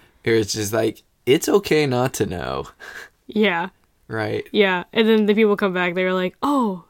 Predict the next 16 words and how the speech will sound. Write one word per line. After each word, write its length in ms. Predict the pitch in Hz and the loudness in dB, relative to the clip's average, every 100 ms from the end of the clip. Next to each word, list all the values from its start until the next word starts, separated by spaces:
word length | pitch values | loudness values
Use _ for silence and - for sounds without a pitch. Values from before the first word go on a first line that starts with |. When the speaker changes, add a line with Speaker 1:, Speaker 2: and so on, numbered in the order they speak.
| _ _ | _ _
Speaker 2:
I 100 | 226 | 4
mean, 140 | 254 269 | 8 8
they 100 | 262 | 8
still 180 | 294 | 8
think 160 | 285 269 | 6 8
I'm 140 | 254 220 | 6 6
an 80 | |
expert. 320 | 208 220 - 196 | 4 2 0 -2
I'm 100 | 220 | -2
like, 240 | 202 - - _ - | -6 -10 -20 _ -10
"I 120 | 220 | -2
didn't 140 | 262 | 2
even 200 | 240 240 | 4 6
answer 260 | 240 240 247 | 6 4 4
your 120 | 233 | 2
question." 640 | 220 254 294 - 175 - | 4 2 2 0 -4 -8